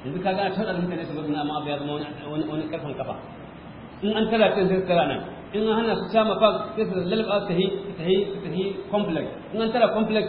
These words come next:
sai su tafi hayin gada, in an tara hayin gada sai su tahi, suna ta yawo.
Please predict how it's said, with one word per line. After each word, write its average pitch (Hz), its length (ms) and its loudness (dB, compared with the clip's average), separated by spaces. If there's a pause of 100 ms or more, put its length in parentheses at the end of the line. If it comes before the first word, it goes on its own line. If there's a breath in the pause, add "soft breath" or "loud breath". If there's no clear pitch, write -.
(180)
sai 220 100 4
su - 80 -2
tafi 180 120 -2
hayin 196 240 6
gada, 160 180 6 (220)
in 220 80 -4
an 226 80 -2
tara 240 160 6
hayin 214 180 4
gada 214 180 4 (280)
sai 214 100 2
su 175 60 -4
tahi, 180 220 4 (460)
suna 285 200 -4
ta - 160 4
yawo. 285 200 2